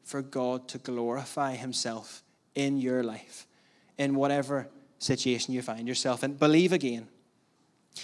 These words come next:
The amazing thing about God's grace is that at no point did Martha and Mary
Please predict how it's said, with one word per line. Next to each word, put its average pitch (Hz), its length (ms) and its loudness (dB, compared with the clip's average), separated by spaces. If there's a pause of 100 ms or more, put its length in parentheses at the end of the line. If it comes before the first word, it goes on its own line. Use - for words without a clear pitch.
The 175 80 6
amazing 202 220 8
thing 220 100 4
about 165 180 6
God's 151 240 4
grace 170 300 4
is 147 100 2
that 151 160 2
at 139 100 0
no 151 220 10
point 160 420 0
did 147 140 2
Martha 143 360 4
and 131 140 0
Mary 139 380 6